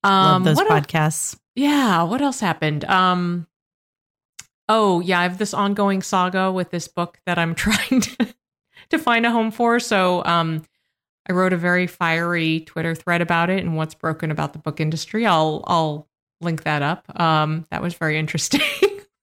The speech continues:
Speaker 2: Mm-hmm.
Speaker 1: And then, uh, what else? I've had some fun interviews. Um, I will link them up. Um, I don't know if you know Robin Silverman. She has a really great podcast about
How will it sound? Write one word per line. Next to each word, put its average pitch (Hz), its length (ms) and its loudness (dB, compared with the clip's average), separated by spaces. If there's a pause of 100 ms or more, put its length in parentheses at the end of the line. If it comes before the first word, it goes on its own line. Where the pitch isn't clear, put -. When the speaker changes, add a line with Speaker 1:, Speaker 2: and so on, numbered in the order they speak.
(180)
Speaker 2:
Mm-hmm. 180 800 2 (120)
Speaker 1:
And 220 320 4
then, 233 440 2
uh, 247 340 0
what 277 160 0
else? 415 320 0
I've 220 140 0
had 277 200 2
some 269 200 -4
fun 254 480 -2
interviews. 226 880 0
Um, 185 320 2
I 185 100 2
will 190 160 4
link 202 280 0
them 190 160 -2
up. 175 440 -2
Um, 160 600 0 (420)
I 190 60 2
don't 202 100 4
know 208 60 4
if 208 100 -2
you 208 60 2
know 185 140 2
Robin 160 360 2
Silverman. 170 540 -4
She 156 540 0
has 156 280 -4
a 147 240 0 (800)
really 208 320 2
great 160 260 2
podcast 151 640 -2
about 143 280 -2